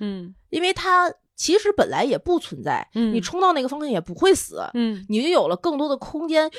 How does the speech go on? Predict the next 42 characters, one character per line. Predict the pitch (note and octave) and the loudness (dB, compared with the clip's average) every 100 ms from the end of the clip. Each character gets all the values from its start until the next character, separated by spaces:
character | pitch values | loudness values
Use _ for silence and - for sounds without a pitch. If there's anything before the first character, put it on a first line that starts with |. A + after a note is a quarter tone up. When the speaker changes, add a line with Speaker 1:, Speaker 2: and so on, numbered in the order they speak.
| - - | -16 -6
Speaker 2:
去 | - B3+ G3 - - | 0 2 2 0 -2
冲 | - D4+ | 0 2
向 | B3+ | 2
其， | A3 - | 0 -4
那 | C#4 | -4
个 | A#3 | 0
世 | B3+ D#4+ | 0 0
界 | C4+ C4+ | 0 0
里 | E3 | 0
面 | F#3+ | -4
去 | A3+ | -4
看 | - F#4 | 2 2
一 | G3+ | 2
看 | G#3+ F3+ | -4 -4
它 | A3+ | 0
到 | A3 C#4+ | 4 4
底 | F3+ | 4
在 | F#3+ | 0
干 | C#4+ C#4+ | 4 2
什 | G#3+ - | 0 -6
么。 | A3 | -2
Speaker 1:
<laughs> | |
嗯， | A3+ G#3 F#3 G3+ F3 | 0 0 -4 -4 -6
嗯。 | F3+ _ _ | -10 _ _
Speaker 2:
然 | C#4+ | 2
后 | E4+ F4+ | 4 4
就 | E4+ | 2
给 | G#3+ | 2
了 | D#3+ G3+ _ | 2 -2 _
自 | - B3+ | -8 -4
己 | F#3 | -2
更 | C#4+ | -2
多 | F#3+ | -4
的 | D4+ | -6
可 | - - | -8 -8
能 | D#3+ G#3+ | -6 -2
性。 | C#4 - - | 0 -2 -4
Speaker 1:
嗯。 | G#3 F#3+ - - _ _ _ _ _ _ _ _ - | -6 -6 -10 -18 _ _ _ _ _ _ _ _ -4
Speaker 2:
所 | - C#4+ | 2 4
以 | B3 - - | 4 -2 0
在 | D4+ A#3 F#3+ _ _ _ | 6 6 4 _ _ _
这 | _ | _